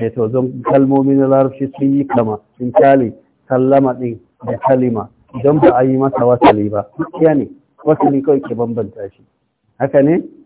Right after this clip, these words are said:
To, da firasha ɗin, da firasa, shi ma, wannan ɗigo ne kawai ya bambanta su. To, mutum in bai san maga-, abun ba, shi sai ya ɗauki ɗayan ma abu ɗaya ne.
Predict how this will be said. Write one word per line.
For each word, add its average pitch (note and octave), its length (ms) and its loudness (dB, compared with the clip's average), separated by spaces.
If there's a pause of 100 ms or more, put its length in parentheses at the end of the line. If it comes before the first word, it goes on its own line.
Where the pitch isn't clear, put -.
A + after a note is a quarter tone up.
(120)
To, C3+ 140 4
da B2 120 2
firasha C3+ 640 4
ɗin, A#2+ 200 -6 (200)
da A#2 160 -8
firasa, B2+ 640 2 (200)
shi C3+ 220 2
ma, B2+ 180 0 (260)
wannan D3 320 2
ɗigo C3+ 300 0
ne B2 160 -6
kawai B2 300 0
ya A2 80 -4
bambanta G#2+ 540 -8
su. G#2+ 140 -20 (180)
To, A#2+ 120 -4
mutum C#3 320 -2
in D#3+ 160 2
bai C#3 220 4
san C#3 180 4
maga-, C3 320 0 (160)
abun A#2+ 280 -2
ba, A2+ 160 -2 (280)
shi C#3 240 0
sai D3+ 240 2
ya B2+ 80 -2
ɗauki C3 420 -4 (800)
ɗayan C#3+ 240 2
ma B2 180 -4
abu A#2 180 -10
ɗaya B2 240 -4
ne. G#2+ 160 -12